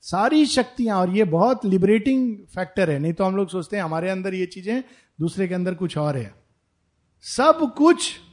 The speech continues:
सबके अंदर है, केवल ये कि हम फिल्टर द्वारा देखते हैं,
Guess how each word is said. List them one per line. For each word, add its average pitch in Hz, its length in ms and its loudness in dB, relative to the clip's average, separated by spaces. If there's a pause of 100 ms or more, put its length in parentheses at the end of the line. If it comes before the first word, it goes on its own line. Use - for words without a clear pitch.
(200)
सबके 269 540 0
अंदर 214 340 6
है, 139 420 -2 (1500)
केवल 208 280 2
ये 214 180 4
कि 220 120 -2
हम 240 140 2
फिल्टर 196 380 0
द्वारा 185 320 -2
देखते 147 380 -8
हैं, 85 200 -20